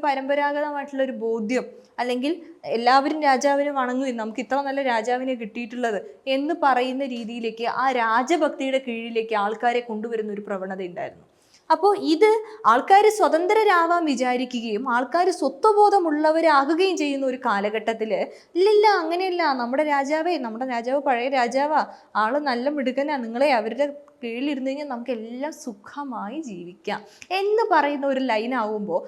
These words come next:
ആൾക്കാര് അതിന് കൂട്ടു നിൽക്കുവോ? ഇല്ല. സ്വത്വബോധമുള്ള ചിന്തിക്കുന്ന മനുഷ്യൻ എന്ത് ചെയ്യും? മാറി ചിന്തിക്കും.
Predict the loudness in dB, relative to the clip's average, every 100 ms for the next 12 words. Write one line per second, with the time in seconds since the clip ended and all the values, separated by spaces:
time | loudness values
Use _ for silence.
0 | -2 -2 0 0 0 -2 -4 -4 -4 -6
1 | -10 -12 -14 -8 -4 -2 -2 -2 -6 -6
2 | -2 0 0 -2 -2 0 0 -2 -6 -6
3 | -6 -6 -6 -6 -8 -8 -8 -6 -6 -8
4 | -12 -18 -8 -6 -4 -4 -4 -6 -6 -6
5 | -8 -10 -12